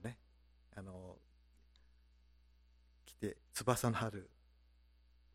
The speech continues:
二人がいますけれどもですね、まあ、聖書では、使徒の働きでは、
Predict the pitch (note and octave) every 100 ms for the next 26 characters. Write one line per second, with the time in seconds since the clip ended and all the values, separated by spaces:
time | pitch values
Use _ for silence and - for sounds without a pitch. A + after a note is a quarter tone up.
0 | - - A#2+ A2 F2 F2+ E2 - D#2 D2
1 | D2 D2 - G2+ G2+ - - - - -
2 | - A#2+ G2 E2+ D#2+ D2+ - - - -
3 | - - - A#2 F2+ F2 - - - E2